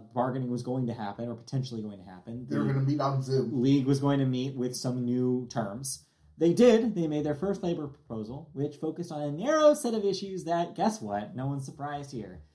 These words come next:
Speaker 1: Did very little to encourage the players and heightened the likelihood of spring training being postponed. So if you're crossing your fingers that there's some sort of landmark decision that was going to happen this week,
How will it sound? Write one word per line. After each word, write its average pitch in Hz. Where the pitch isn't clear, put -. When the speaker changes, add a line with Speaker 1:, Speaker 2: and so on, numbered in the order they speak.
Speaker 1:
Did 151
very 180
little 139
to 120
encourage 117
the 110
players 104
and 123
heightened 240
the 147
likelihood 107
of 95
spring 110
training 95
being 95
postponed. 90
So -
if 113
you're 120
crossing 151
your 135
fingers 135
that 120
there's 113
some 120
sort 135
of 120
landmark 120
decision 170
that 160
was 139
going 135
to 127
happen 151
this 156
week, 170